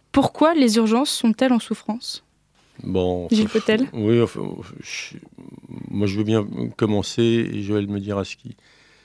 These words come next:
Speaker 2: ce qu'il pense. Bon, c'est sûr que, euh, les urgences, si vous voulez, c'est le seul service de l'hôpital, je dis bien le seul, qui n'a aucune maîtrise du flux des entrées.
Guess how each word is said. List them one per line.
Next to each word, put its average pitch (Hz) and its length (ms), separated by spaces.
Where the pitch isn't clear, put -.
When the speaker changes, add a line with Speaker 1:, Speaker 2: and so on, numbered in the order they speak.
Speaker 2:
ce - 100
qu'il - 140
pense. 123 380
Bon, 120 180
c'est 135 160
sûr - 340
que, 113 100
euh, 101 460
les 135 300
urgences, 147 440
si - 200
vous 107 120
voulez, 127 240
c'est - 440
le 151 300
seul 90 540
service 98 560
de 104 80
l'hôpital, 135 560
je 92 100
dis 92 140
bien 90 260
le 120 280
seul, 131 420
qui 120 140
n'a 131 260
aucune 175 640
maîtrise 139 640
du 98 200
flux - 260
des 117 160
entrées. 104 380